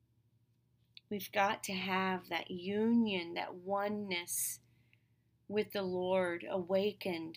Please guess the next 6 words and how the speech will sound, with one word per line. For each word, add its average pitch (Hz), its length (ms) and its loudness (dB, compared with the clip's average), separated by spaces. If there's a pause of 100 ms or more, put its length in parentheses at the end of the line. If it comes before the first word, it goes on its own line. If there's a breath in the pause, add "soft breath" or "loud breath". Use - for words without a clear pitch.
our 185 200 -4
spirit 202 720 -2 (100)
completely 196 920 -2
in 190 280 -2
union. 190 560 0 (340 loud breath)
We 240 300 2